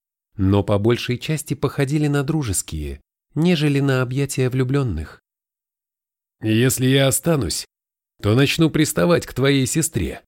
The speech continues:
А тебе бы вряд ли это понравилось, да, Милли?" Прошептал он мне на ухо.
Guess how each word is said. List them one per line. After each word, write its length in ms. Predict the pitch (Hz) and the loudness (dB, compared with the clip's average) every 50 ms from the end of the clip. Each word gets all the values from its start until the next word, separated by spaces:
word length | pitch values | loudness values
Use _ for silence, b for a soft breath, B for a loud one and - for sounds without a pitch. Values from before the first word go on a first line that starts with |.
| _ _ _ _ _ _ _ _ _ _ | _ _ _ _ _ _ _ _ _ _
А 220 | - - 87 92 98 | -10 -6 -4 -4 -2
тебе 320 | - 117 117 120 139 143 | -2 -2 0 2 2 4
бы 160 | 139 147 147 | 4 4 4
вряд 260 | 139 170 175 165 - | 4 2 2 2 0
ли 120 | - 92 92 | 0 -2 -2
это 180 | 92 87 110 | 0 -2 -2
понравилось, 680 | - - 123 127 143 147 139 135 107 85 73 71 76 78 | -2 -2 -2 0 0 0 2 0 0 -2 -2 -4 -4 -4
да, 300 | 87 110 135 143 131 - _ _ _ _ | -2 0 0 0 -2 -4 _ _ _ _
Милли?" 440 | 101 113 110 95 78 65 65 - - _ _ _ _ _ _ _ _ _ _ _ _ - | 0 2 2 2 2 -2 -6 -10 -14 _ _ _ _ _ _ _ _ _ _ _ _ -4
Прошептал 540 | - 117 - - 165 - _ - 165 147 135 | -4 -4 -2 -4 -6 -6 _ -4 -4 -2 -2
он 140 | 120 113 113 | -2 -2 -2
мне 140 | 110 107 | -2 -2
на 260 | 101 92 87 85 82 78 | -2 -2 -4 -4 -4 -6
ухо. 360 | 69 - - - - 67 | -8 -10 -12 -14 -14 -14